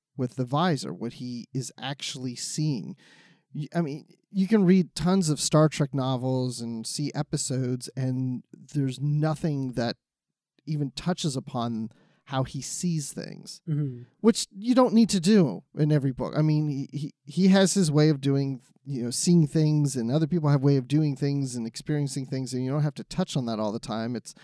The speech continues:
Speaker 1: it's just part of his everyday life. But to actually take the moment to think, yeah, you know, it's like, Geordi,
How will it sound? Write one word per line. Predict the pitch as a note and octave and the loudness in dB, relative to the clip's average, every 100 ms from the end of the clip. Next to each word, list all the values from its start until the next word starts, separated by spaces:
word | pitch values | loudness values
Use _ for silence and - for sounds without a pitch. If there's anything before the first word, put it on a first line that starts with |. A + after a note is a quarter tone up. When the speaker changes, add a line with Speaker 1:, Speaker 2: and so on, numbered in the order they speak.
| - _ _ | -20 _ _
Speaker 1:
it's | - C#3+ - | -8 -4 -2
just | C#3+ - | -4 -8
part | - - D3 C#3 | -20 -2 0 2
of | C#3+ C3 A2+ - _ _ _ _ _ - | 0 0 -8 -20 _ _ _ _ _ -2
his | C#3+ | 0
everyday | C3+ B2 B2+ A#2+ A2+ | 0 -4 -6 -4 -6
life. | A2 C#3 D#3+ F#2+ - _ _ _ _ _ | -4 -2 -2 -4 -10 _ _ _ _ _
But | D3+ - | 0 2
to | D#3 | -2
actually | D3 F3 - D#3+ | 0 -2 0 -2
take | C#3 D#3+ C#3+ | 0 -6 -2
the | C#3 | 0
moment | C3+ D#3 D3 A2 | 2 2 2 -2
to | - B2 | -8 -8
think, | C3 B2+ A#2+ | -4 -6 -6
yeah, | F#3+ D4+ D#3 G#2 | -4 -2 -2 -4
you | B2 F3 | -2 0
know, | G3+ A3 | 2 2
it's | G#3 - - | 0 -2 -4
like, | G3 - _ _ _ _ | -4 -6 _ _ _ _
Geordi, | - C#4 F4 G4 | 0 2 0 -4